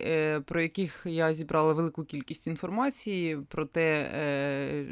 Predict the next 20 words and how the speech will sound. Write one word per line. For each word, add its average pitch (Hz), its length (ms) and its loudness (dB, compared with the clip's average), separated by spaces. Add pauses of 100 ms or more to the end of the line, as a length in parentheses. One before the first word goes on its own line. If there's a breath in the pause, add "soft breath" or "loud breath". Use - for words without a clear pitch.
чому 170 260 -2
саме 143 440 0
в 135 100 -8
Миколаєві, 160 460 2
так 156 160 -2
само, 151 240 -2
як 147 160 -4
і 156 80 -2
в 135 260 -2
усій 165 320 -2
Україні, 147 580 0
існує 143 420 0
монополія 208 720 2
на 175 160 0
цю - 160 -10
послугу 156 480 -6
гемодіалізу, 143 960 -4 (640 loud breath)
які 160 280 -2
там 147 420 2
оборудки, 196 760 0